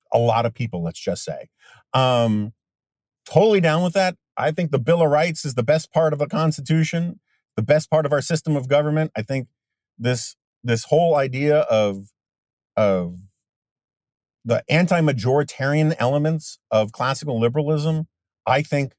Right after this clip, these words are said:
are very valuable and important and sacred. And we should, you know, depending on which ones we're talking about, uh, we should do,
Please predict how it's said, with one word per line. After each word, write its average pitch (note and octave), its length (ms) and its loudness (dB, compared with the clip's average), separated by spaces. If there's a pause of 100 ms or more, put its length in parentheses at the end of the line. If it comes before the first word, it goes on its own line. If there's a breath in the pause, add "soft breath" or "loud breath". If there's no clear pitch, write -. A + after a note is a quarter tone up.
(160)
are G#2 100 0
very G2 280 -2
valuable C#3 640 -2
and G#2 100 -4
important C3+ 720 -4
and F#2 140 -8
sacred. D3 500 -2
And F#2+ 140 -4
we F#2+ 80 -6
should, F#2+ 240 -8 (500)
you A2 80 -4
know, F#2+ 80 -4
depending B2 360 -2
on G#2 140 0
which A#2+ 200 -4
ones A2+ 220 -2
we're G2+ 80 -2
talking C#3 340 0
about, C3 380 0 (460)
uh, F#2+ 360 0 (100)
we A2+ 120 -2
should G#2+ 180 -4
do, G#2+ 420 0